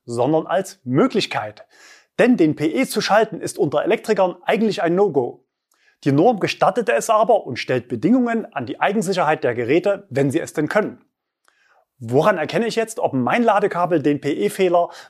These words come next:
bei Gefahr wegschalten kann? Die Norm liefert das passende Logo, wir blenden es ein. Es ist gut möglich, dass uns das Thema noch eine Weile beschäftigt, aber wir sehen uns ja hier jede Woche. An dieser Stelle nochmal der Hinweis,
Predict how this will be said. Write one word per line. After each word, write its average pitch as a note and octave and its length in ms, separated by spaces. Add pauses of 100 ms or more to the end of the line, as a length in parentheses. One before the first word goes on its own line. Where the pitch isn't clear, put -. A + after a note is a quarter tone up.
(100)
bei B2 180
Gefahr D#3+ 560
wegschalten C#3+ 640
kann? G#2+ 300 (640)
Die C#3 80
Norm A3 360
liefert D#3+ 320
das C3+ 120
passende C#3+ 340
Logo, A3+ 560
wir G#3+ 120
blenden C3 300
es F#3 160
ein. E3+ 380 (720)
Es D#3 140
ist F3 140
gut B3 160
möglich, A3 400
dass G3 220
uns A#3 180
das F#3 160
Thema F3+ 320
noch D3 200
eine G#3 220
Weile F3 220
beschäftigt, - 720
aber C#3 240
wir C3+ 80
sehen C3 220
uns C#3+ 120
ja B2+ 120
hier A#2 160
jede A2+ 260
Woche. B2+ 260 (580)
An C#3+ 200
dieser A#3+ 220
Stelle F#3+ 200
nochmal F3 320
der C#3 120
Hinweis, G#3 500